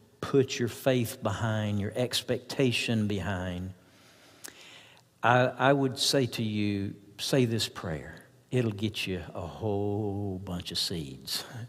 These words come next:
<laughs> "Cause me, O God, to see like you see."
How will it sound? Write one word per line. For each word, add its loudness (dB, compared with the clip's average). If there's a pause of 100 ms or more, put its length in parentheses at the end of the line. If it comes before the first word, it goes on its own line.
(500)
<laughs> -16
"Cause 10
me, 6
O 2
God, -4 (460)
to -2
see 6 (760)
like -2
you -2
see." -4